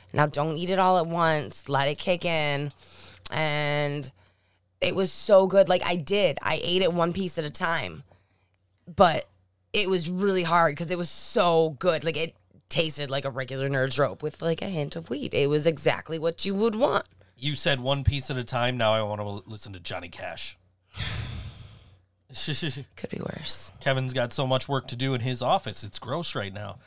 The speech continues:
Speaker 1: It's
Speaker 2: You know what?
Speaker 1: gross.
Speaker 2: I, I, I gotta tell you, like, one of the things that I do, like, while I'm editing, I, I watch a lot of YouTube while I'm editing.
Speaker 1: Mm-hmm.
Speaker 2: Um, so I'll watch, like, you know, my usual stuff, like Wrestling with Regret, Trogley's Guitar Show, and, uh, you know, um,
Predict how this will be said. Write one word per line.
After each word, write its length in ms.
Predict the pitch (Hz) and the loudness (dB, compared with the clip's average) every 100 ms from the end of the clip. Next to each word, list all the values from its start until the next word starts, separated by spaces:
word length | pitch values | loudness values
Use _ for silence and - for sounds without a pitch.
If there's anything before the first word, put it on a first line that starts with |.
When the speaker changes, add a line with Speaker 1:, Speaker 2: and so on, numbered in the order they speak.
| _ - | _ -20
Speaker 1:
It's 120 | - - | -4 4
Speaker 2:
You 60 | |
know 60 | 339 | 6
what? 100 | 359 | 6
Speaker 1:
gross. 180 | - 185 180 | 6 2 0
Speaker 2:
I, 100 | 185 | 0
I, 100 | 170 | 0
I 60 | 233 | 2
gotta 160 | 285 | 0
tell 180 | 220 254 | 2 2
you, 80 | 214 | 2
like, 220 | 131 123 123 | 2 0 -2
one 420 | 127 127 139 180 | -6 -2 2 2
of 100 | 208 | 2
the 80 | 202 | -2
things 380 | 208 196 180 | -2 -2 -2
that 100 | 190 | 2
I 140 | 175 165 | 2 2
do, 340 | 143 156 170 | 2 0 2
like, 240 | 165 139 143 | 2 2 4
while 160 | 143 | 2
I'm 80 | 135 | 4
editing, 540 | 135 139 135 131 120 - _ - - | 0 0 -2 -4 -6 -12 _ -20 -8
I, 140 | 120 131 | -6 -2
I 80 | 135 | 0
watch 240 | 160 202 | 0 0
a 20 | 202 | 4
lot 160 | 160 | 4
of 60 | 131 | 4
YouTube 460 | 113 120 127 101 | 0 0 -2 -2
while 160 | 98 101 | -2 -4
I'm 100 | 101 | -4
editing. 360 | 117 110 98 120 - | -6 -6 -8 -14 -12
Speaker 1:
Mm-hmm. 360 | 170 165 151 170 - | -8 -4 -4 -8 -10
Speaker 2:
Um, 400 | - 104 98 107 - _ - | -2 0 0 -2 -10 _ -2
so 120 | 185 | 2
I'll 120 | 160 | 6
watch, 260 | 180 160 - | 6 4 2
like, 340 | 143 135 - | 0 0 -4
you 120 | 139 | -4
know, 80 | 143 | 0
my 120 | 139 | 0
usual 480 | 135 139 139 131 120 | 0 0 0 -2 -2
stuff, 340 | - - 113 117 | -4 -2 -2 -2
like 180 | 107 | -4
Wrestling 320 | 123 110 117 107 | -4 -4 -4 -6
with 140 | 101 | -8
Regret, 440 | 107 135 127 120 | -8 -2 0 0
Trogley's 460 | 104 107 104 101 90 | -2 -4 -4 -6 -10
Guitar 340 | - 131 123 | -8 -4 -4
Show, 420 | 117 - 107 104 101 | -2 -2 0 0 -2
and, 180 | 98 | -6
uh, 260 | 98 95 95 - _ _ _ _ _ | -8 -8 -10 -14 _ _ _ _ _
you 160 | - 95 | -10 -10
know, 260 | 92 92 | -8 -8
um, 360 | 92 92 90 92 | -6 -6 -8 -14